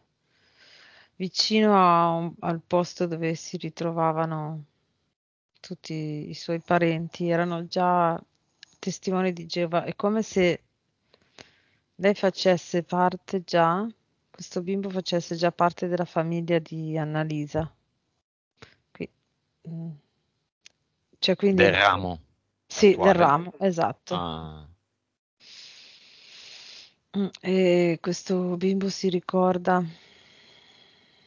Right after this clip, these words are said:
Speaker 1: cioè, si ricorda, mi sta raccontando che era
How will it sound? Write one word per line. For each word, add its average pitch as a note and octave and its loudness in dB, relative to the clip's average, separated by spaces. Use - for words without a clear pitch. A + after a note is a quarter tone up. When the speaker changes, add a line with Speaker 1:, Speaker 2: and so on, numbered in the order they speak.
Speaker 1:
cioè, F3 6
si - -6
ricorda, E3+ 2
mi F3 -2
sta F3+ 2
raccontando F#3 0
che E3 0
era E3+ 4